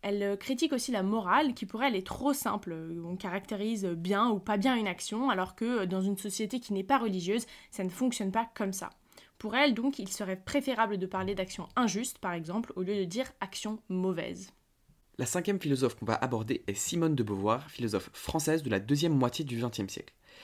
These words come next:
Speaker 2: Elle, sa grande phrase, c'est « On ne naît pas femme, on le devient ». En fait, elle a été beaucoup influencée par la philosophie existentialiste de Sartre. Selon elle, les femmes sont libres de décider ce qu'elles veulent faire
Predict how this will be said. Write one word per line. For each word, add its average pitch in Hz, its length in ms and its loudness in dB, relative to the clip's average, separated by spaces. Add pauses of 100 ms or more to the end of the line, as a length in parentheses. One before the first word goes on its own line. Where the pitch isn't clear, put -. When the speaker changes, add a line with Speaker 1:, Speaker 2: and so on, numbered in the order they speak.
(180)
Speaker 2:
Elle, 151 240 4
sa 120 160 0
grande 135 200 0
phrase, 135 420 -2
c'est « - 280 2
On 107 60 -2
ne 101 100 2
naît 131 220 4
pas 113 140 -2
femme, 127 340 0
on 104 60 0
le 110 120 2
devient ». 104 360 -2 (540)
En 107 40 -2
fait, 196 240 4 (260)
elle 117 120 4
a 113 40 8
été 110 160 4
beaucoup 160 360 2
influencée 139 460 2
par - 100 2
la 95 100 2
philosophie 113 540 -2 (160)
existentialiste 143 840 2
de 113 80 0
Sartre. - 480 -4 (400)
Selon 131 280 4
elle, 120 240 4
les 110 140 0
femmes 131 220 4
sont 104 220 0
libres 143 540 2
de 113 120 -2
décider 110 300 0
ce - 160 -4
qu'elles 92 220 2
veulent 95 260 2
faire 170 460 2